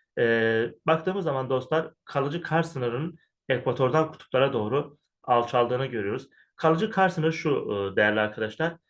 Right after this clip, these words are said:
Bir dağ düşünün. Dağın zirvesinde mutlaka bir kar tabakası bulunur. Tabii ki yükselti basamağı da yüksek olmak zorunda. Atıyorum iki bin beş yüz, üç bin metrelik bir dağda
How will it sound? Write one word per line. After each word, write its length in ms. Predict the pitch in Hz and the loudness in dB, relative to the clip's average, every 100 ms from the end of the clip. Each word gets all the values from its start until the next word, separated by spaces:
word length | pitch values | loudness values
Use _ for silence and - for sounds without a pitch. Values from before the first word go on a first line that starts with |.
| _ - | _ -4
Bir 320 | 170 196 - _ _ _ _ 113 | 0 0 -2 _ _ _ _ -2
dağ 240 | 135 180 156 | 2 4 2
düşünün. 420 | - 135 185 - _ 139 | -4 -6 -8 -10 _ -2
Dağın 260 | 139 170 180 | 2 2 2
zirvesinde 800 | 135 185 170 143 110 110 139 - _ _ | 2 2 2 -2 -4 -4 -4 -6 _ _
mutlaka 680 | 135 175 - 123 123 123 - _ _ | -6 -6 -2 -2 0 -2 -4 _ _
bir 300 | 135 139 139 - _ | -2 -2 -2 -12 _
kar 360 | - 143 135 135 | -4 0 0 0
tabakası 420 | 123 110 120 160 | -2 -2 -2 -4
bulunur. 180 | 117 98 | -4 -2
Tabii 200 | 143 123 | -2 -2
ki 60 | |
yükselti 400 | 120 - 123 110 | -8 -2 0 2
basamağı 340 | 113 107 110 131 | 0 0 0 0
da 60 | |
yüksek 320 | 139 - 123 110 | -2 -4 -6 -4
olmak 240 | 98 95 | -4 -4
zorunda. 380 | 98 101 127 - _ | -4 -2 -4 -6 _
Atıyorum 340 | - 120 131 110 | -6 0 0 0
iki 180 | - 131 | -6 0
bin 60 | |
beş 160 | 131 131 | 0 0
yüz, 100 | 120 | -4
üç 220 | 160 - | -6 -4
bin 80 | 123 | -2
metrelik 380 | 107 110 110 117 | 0 0 -2 -2
bir 160 | 110 | 0
dağda 400 | 107 101 147 151 | 0 2 0 -2